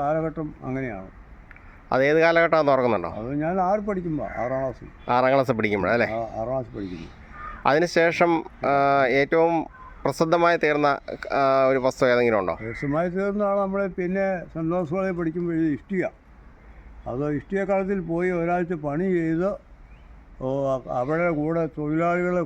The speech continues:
Speaker 1: കൂടെ പണി ചെയ്ത് പൊരി വെയിൽ കൊണ്ടാണ് ഈ ഇതിനെപ്പറ്റിയുള്ള വിവരങ്ങൾ ശേഖരിച്ച് ഇഷ്ടിക എഴുതിയത്.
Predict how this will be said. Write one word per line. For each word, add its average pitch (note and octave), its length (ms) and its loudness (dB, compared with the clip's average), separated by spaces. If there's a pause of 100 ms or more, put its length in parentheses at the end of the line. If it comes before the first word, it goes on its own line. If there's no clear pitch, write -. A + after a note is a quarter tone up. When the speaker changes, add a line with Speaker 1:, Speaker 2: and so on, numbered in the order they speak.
Speaker 1:
കൂടെ E3+ 200 -2 (140)
പണി D3+ 220 -2 (100)
ചെയ്ത് D3 300 -2 (200)
പൊരി C#3+ 300 -2
വെയിൽ D3+ 300 0
കൊണ്ടാണ് B2 360 -6 (120)
ഈ - 20 -6 (800)
ഇതിനെപ്പറ്റിയുള്ള B2+ 680 -6
വിവരങ്ങൾ B2 320 -6 (120)
ശേഖരിച്ച് A2 400 -8
ഇഷ്ടിക A#2 280 -6
എഴുതിയത്. F2+ 240 -10